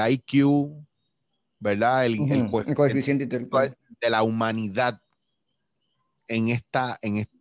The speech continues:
Speaker 1: en esta era es el más bajo de la historia.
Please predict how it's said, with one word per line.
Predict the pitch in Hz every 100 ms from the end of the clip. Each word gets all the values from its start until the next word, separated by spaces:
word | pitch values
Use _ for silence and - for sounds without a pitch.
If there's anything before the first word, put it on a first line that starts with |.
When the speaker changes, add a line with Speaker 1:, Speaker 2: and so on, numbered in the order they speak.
| -
Speaker 1:
en | 117 110
esta | 107 - 131 127
era | 131 123 110 - _ _ - _ -
es | 127 123 -
el | 123
más | 113 120 127 120
bajo | 120 131 127
de | 127
la |
historia. | 120 - 123 92 85